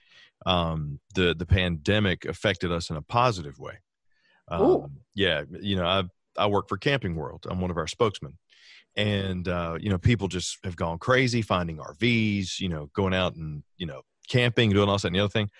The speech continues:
Speaker 1: But all my friends from broadcasting and, you know, television and, and music and all this, that, and the other thing,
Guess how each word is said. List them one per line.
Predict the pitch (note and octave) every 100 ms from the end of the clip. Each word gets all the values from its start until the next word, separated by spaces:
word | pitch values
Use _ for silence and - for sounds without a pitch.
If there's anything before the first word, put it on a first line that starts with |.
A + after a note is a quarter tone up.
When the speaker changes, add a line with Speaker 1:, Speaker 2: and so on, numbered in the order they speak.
| - - - _
Speaker 1:
But | F2+ A2+ G2+ - _ _ - -
all | - A#2 C3
my | B2 G#2+
friends | - G#2 G2+ F#2+
from | E2 D2+
broadcasting | E2+ F#2+ F#2+ - G2+ G2 - G2 F#2+ F#2 E2+ -
and, | D#2 C#2+ C#2+ C#2 C#2
you | F2
know, | C#2+
television | - G2+ G#2 G2+ F#2 G2 F2
and, | D2 C#2+ -
and | D2+
music | E2 A2 A2 G2+ F#2+
and | F2
all | E2 F#2+
this, | F#2
that, | -
and | D#2+
the | F2
other | F2+
thing, | - F2